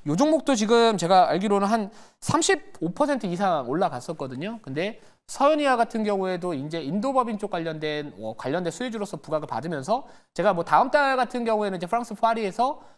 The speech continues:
파리에서 지금 이, 어, 올림픽이 있습니다. 거기서 이제 유에이엠 쪽 관련된 이슈, 그리고 현대차 그룹에서 다음 달 인도네시아에서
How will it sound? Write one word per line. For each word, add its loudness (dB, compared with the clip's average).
파리에서 0
지금 -6
이, -6
어, -8
올림픽이 0
있습니다. -6
거기서 -2
이제 -2
유에이엠 -2
쪽 -8
관련된 -4
이슈, -8
그리고 -4
현대차 -2
그룹에서 -2
다음 4
달 0
인도네시아에서 0